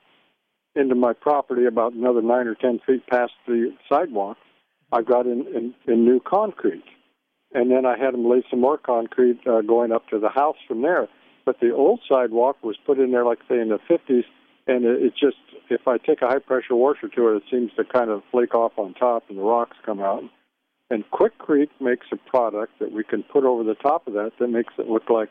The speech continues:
new. But the color is, color is a lot different than,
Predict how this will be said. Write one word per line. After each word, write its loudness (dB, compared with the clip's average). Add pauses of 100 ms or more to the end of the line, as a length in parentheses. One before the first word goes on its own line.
new. 2 (720)
But -2
the -2
color -2
is, 0 (100)
color 0
is -4
a 0
lot 0
different -2 (640)
than, 0